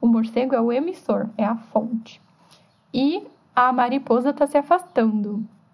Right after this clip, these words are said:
Se ela está se afastando, o que que vai acontecer? Então, lembra lá do desenho do efeito Doppler?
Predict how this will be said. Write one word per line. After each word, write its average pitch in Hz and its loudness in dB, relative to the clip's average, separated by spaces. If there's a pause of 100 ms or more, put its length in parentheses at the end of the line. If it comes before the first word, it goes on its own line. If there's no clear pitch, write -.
(120)
Se - -2
ela 427 4
está 262 0
se 233 0
afastando, 240 0
o - -14
que 240 -6
que 247 -6
vai 233 2
acontecer? 262 -2 (400)
Então, 214 -2
lembra 277 0
lá 233 2
do 220 -2
desenho 226 0
do 226 0
efeito 226 -2
Doppler? 226 0